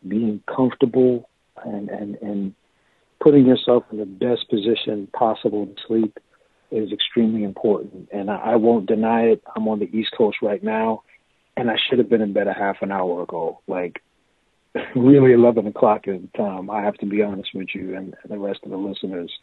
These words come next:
Um, but I also think one thing to mention also is to turn off devices, those phones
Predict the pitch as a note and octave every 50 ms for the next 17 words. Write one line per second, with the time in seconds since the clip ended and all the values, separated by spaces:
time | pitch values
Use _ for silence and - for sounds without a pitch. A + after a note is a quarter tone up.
0 | _ _ _ _ _ _ _ _ _ _ _ _ _ - G#2+ G2+ G2 G2 G2 G2+
1 | G2 - G#2+ A2 G#2+ - - A#2+ C3+ C#3+ - - C3+ A2+ - C3 A#2+ A2+ G#2+ G#2+
2 | A2 A2 A2 - - A#2+ A2+ G#2+ G#2 G2 G#2 A2+ A2 G#2 - - G#2 G2+ F#2+ F2+
3 | - - A2 A2 G#2+ G2+ - G#2+ G2 F#2+ F#2 - - G#2 G2 - - - - -
4 | - - - C3+ B2 G#2+ A2 G#2+ G#2 G2 - - - _ - G#2+ F#2+ F2+ G2 G2
5 | G2+ G2+ - - - F2 E2 - - _ - _ _ _ _ _ _ _ _ _
6 | _ _ _ _ _ - F#2 E2+ F2+ - - - - C3 A#2 A#2+ B2+ B2+ B2 B2+
7 | B2 B2 A#2+ A#2